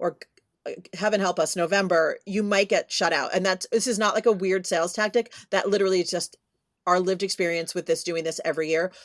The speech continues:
This thing sells out. Everyone's excited about it. Oh, and we didn't talk about our, our dress code. So listen, I'm not one for a dress code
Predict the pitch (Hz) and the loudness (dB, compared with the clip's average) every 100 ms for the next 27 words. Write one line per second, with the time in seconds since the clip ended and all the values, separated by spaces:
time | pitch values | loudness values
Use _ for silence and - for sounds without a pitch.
0 | _ - 185 - 190 180 170 160 160 151 | _ -4 -2 0 -2 0 0 2 2 2
1 | 143 - _ _ 175 175 185 175 185 - | -2 -4 _ _ -2 0 0 -4 -4 -2
2 | 160 156 151 151 151 - _ 262 339 247 | -2 0 -2 0 -2 -4 _ 8 10 8
3 | - 214 220 254 277 262 240 220 190 170 | 4 0 0 -2 -2 -2 0 2 2 0
4 | 180 214 - 190 214 254 - 170 160 - | -2 -4 0 0 0 -2 0 2 0 -4
5 | - - _ _ _ - 269 240 - 202 | -20 -20 _ _ _ 0 2 2 0 -2
6 | 175 143 160 - _ _ _ _ _ - | -2 -4 -10 -18 _ _ _ _ _ 0
7 | 294 359 233 196 190 160 147 127 - - | 2 2 0 -2 0 -2 -2 -6 -8 -10